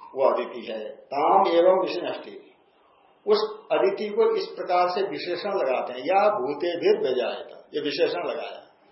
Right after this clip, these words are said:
अकेले उसके स्वरूप दिखाई नहीं पड़ता, मनुष्य आदि आकृति में दिखाई दे रहा है।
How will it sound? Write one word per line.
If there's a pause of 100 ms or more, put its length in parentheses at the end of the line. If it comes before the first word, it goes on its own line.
(260)
अकेले
उसके
स्वरूप
दिखाई
नहीं
पड़ता, (1600)
मनुष्य
आदि
आकृति
में
दिखाई
दे
रहा
है।